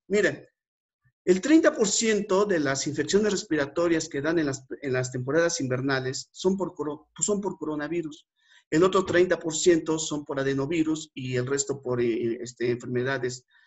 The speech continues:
por, eh, por virus, ¿sí? Que atacan todas las vías respiratorias.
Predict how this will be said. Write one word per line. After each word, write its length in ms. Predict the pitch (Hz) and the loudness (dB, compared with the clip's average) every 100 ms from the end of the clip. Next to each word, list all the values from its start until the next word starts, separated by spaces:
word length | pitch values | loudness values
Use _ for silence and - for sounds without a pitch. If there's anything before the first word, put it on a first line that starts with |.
| _ | _
por, 180 | - 135 139 | -4 2 4
eh, 180 | 135 127 | 4 2
por 300 | 131 127 127 | -4 -4 -4
virus, 480 | 147 180 170 170 - | 0 0 0 -2 -6
¿sí? 180 | - 151 | -6 -4
Que 100 | 151 | -2
atacan 480 | 160 - 139 135 127 | -6 -6 -8 -6 -4
todas 160 | 127 131 | -4 -6
las 140 | 123 | -6
vías 160 | 123 120 | -6 -6
respiratorias. 760 | 123 143 147 147 185 151 | -6 -4 -2 0 0 0